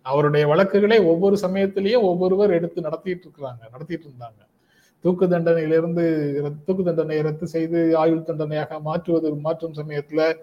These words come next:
பெரிய, பெரிய வழக்கறிஞர்கள் போய் வாதாடினாங்க. ஆ, இ-, இப்படி ஒவ்வொரு கட்டத்திலையும், அதான் அந்த டைம் லைனை நீங்க பாத்தீங்கன்னா,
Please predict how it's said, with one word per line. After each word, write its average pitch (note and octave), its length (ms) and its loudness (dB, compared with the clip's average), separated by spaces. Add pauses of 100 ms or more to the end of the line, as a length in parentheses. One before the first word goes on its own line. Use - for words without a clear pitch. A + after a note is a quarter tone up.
(140)
பெரிய, D#3+ 240 6
பெரிய D3+ 240 4
வழக்கறிஞர்கள் D3 680 0
போய் C#3 200 0
வாதாடினாங்க. C3+ 720 -4 (800)
ஆ, B2+ 200 -8 (1600)
இ-, D#3+ 220 2
இப்படி F#3+ 400 6
ஒவ்வொரு G#3 480 8
கட்டத்திலையும், A3 800 6
அதான் D#3 540 2
அந்த C#3 260 -4
டைம் A#3 280 6
லைனை G#3+ 240 12
நீங்க F3 200 4
பாத்தீங்கன்னா, F3+ 800 2